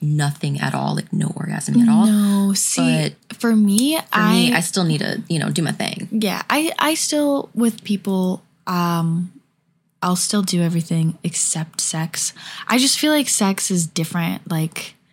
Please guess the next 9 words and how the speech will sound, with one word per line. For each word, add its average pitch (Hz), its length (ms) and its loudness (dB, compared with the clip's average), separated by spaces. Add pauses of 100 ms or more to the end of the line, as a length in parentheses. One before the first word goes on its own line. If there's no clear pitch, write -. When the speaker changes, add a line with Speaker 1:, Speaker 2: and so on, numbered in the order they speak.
(920)
Speaker 2:
somebody's 262 480 2 (100)
entering 180 540 4
your 156 160 2
body, 117 680 -2
you 160 140 -4
know? - 40 0
Speaker 1:
Exactly. 156 480 2
Speaker 2:
And, 175 100 2
like, 165 340 -2